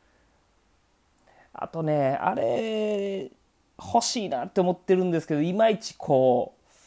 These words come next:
買えない、買ってないものがありまして、なんかタッパみたいなところにですね、えー、スマホを入れて、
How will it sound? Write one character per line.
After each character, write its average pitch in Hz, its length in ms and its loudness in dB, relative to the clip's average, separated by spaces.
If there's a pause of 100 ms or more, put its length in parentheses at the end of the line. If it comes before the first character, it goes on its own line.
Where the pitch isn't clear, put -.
(460)
買 139 220 0
え - 40 -4
な 127 140 -2
い、 85 220 -10 (1300)
買 139 160 -4
っ - 40 -6 (340)
て 156 140 0
な 131 120 2
い 113 40 2
も 117 140 -2
の 120 100 -2
が 117 100 -2
あ 110 60 0
り 120 80 -4
ま 120 120 -4
し - 140 -16
て、 117 420 -4 (580)
な 147 80 -8
ん - 20 -8
か - 100 -12
タ 240 120 -2
ッ - 20 2 (140)
パ 143 100 2
み 120 120 0
た 110 100 -4
い 73 60 -8
な 76 80 -12
と 110 80 -18
こ 95 120 -12
ろ 82 60 -10
に 78 100 -16
で 85 80 -18
す - 100 -20
ね、 110 320 -10
え 104 180 -10
ー、 - 40 -18
ス 131 80 -8
マ 120 120 -4
ホ 120 120 -4
を 117 60 0
入 117 80 -2
れ 95 140 -6
て、 151 540 -6